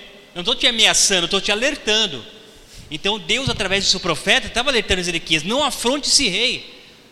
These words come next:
né? Esse rei vai te destruir, esse rei vai te matar, esse rei vai tomar o seu reino." E ele não ouviu e acabou sofrendo essas consequências, porque Nabucodonosor era um rei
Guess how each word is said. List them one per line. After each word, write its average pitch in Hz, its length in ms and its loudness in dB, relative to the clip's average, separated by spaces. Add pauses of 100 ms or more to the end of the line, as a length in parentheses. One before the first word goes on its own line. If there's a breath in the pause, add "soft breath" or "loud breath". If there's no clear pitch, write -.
né? 190 180 2
Esse 220 180 2
rei 202 160 2
vai 240 100 -2
te 254 120 0
destruir, 240 460 2
esse 214 160 2
rei 196 120 4
vai 214 100 0
te 233 120 -2
matar, 233 360 -2
esse 214 120 0
rei 208 100 4
vai 220 100 -2
tomar 226 180 2
o 226 40 0
seu 262 180 0
reino." 226 380 0 (880)
E 202 140 -4
ele 175 140 2
não 190 100 -4
ouviu 202 440 -2 (320)
e 202 120 -2
acabou 180 440 -4
sofrendo 175 380 -8
essas - 180 -8
consequências, 165 640 -8
porque - 140 -10
Nabucodonosor 147 640 -10 (420)
era 151 220 -6
um 175 60 -10
rei 151 300 -4